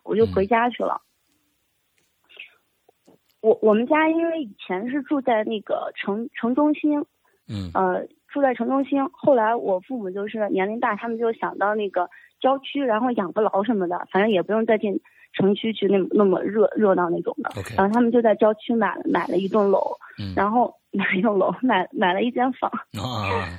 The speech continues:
Speaker 2: 买一栋楼也行，
Speaker 1: 呃，
Speaker 2: 啊，
Speaker 1: 对。
Speaker 2: 有钱就是。
Speaker 1: <laughs> 买，买了一间房。
Speaker 2: 嗯。
Speaker 1: 就因为那边儿是新开发区，然后可能就是那个环境好一点，
Speaker 2: 嗯。
Speaker 1: 再就是那个人少一点，清静。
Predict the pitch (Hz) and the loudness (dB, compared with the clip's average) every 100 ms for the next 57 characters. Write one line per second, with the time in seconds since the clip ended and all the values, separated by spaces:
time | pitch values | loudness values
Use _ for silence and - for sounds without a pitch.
0 | 87 98 90 101 107 98 117 92 - 139 | -14 -12 -8 -6 -4 -4 -6 -8 -10 -2
1 | 214 226 220 208 - 98 - - 175 240 | 2 4 2 0 -4 -8 -6 -6 -4 -4
2 | 269 320 339 330 285 208 - 196 190 220 | -2 0 2 2 2 0 -4 -4 -2 -2
3 | 220 208 208 208 175 - 101 87 82 269 | -2 -4 -6 -6 -10 -6 -6 -6 -2 -2
4 | - 277 269 262 277 247 226 240 247 233 | -2 -2 0 0 0 2 2 2 -2 -2
5 | 254 247 226 226 226 - 226 208 190 208 | 0 2 0 0 -4 -4 -4 -2 -2 -4
6 | 185 180 190 190 185 _ _ _ - 185 | -4 -2 -4 -4 -6 _ _ _ -4 -2
7 | 180 180 185 247 220 180 175 180 175 - | 0 0 2 2 2 0 -2 -2 -4 -6
8 | - 180 175 175 - 175 175 165 180 175 | -2 0 2 0 -2 0 0 0 0 0
9 | 220 - - - - - 233 220 | 0 -4 -4 -4 -2 2 2 2